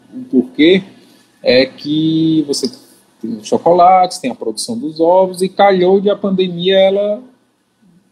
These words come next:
tá nesse período. De repente, se tivesse um segundo semestre, teria outros problemas, mas não pegaria uma data que é muito importante pra você. Como é que foi isso, Lia? Como é que vocês fizeram? Como é que vocês estão se reinventando? O que é que vocês têm pensado?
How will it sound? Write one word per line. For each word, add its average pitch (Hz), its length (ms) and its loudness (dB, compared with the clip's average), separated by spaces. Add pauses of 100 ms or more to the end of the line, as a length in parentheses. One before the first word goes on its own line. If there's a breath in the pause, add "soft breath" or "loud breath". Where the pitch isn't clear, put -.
(140)
tá 160 120 0
nesse 175 200 -6
período. 160 380 4
De 131 80 2
repente, 156 220 -2
se - 80 -10
tivesse 160 260 0
um - 20 -6
segundo 151 280 -2
semestre, 143 420 2
teria 143 220 4
outros 139 220 2
problemas, 165 540 2
mas 196 460 0
não 175 180 -2
pegaria 175 320 2
uma 170 100 2
data 160 240 2
que 170 100 -4
é 165 40 -2
muito 165 220 -12
importante 175 500 -6
pra 165 120 -2
você. 165 420 -6 (640 soft breath)
Como 208 160 6
é 220 40 2
que 220 100 -10
foi 214 220 4
isso, 165 300 0
Lia? 123 320 4
Como 147 200 -10
é 165 60 -4
que - 100 -10
vocês 160 400 -2
fizeram? 139 460 2
Como 147 140 -6
é 143 40 -2
que 143 60 -14
vocês 139 160 0
estão - 180 -4
se 139 120 -4
reinventando? 135 640 0
O - 20 -16
que - 100 -6
é 139 40 -4
que - 80 -18
vocês 131 240 -2
têm 143 160 -2
pensado? 135 760 2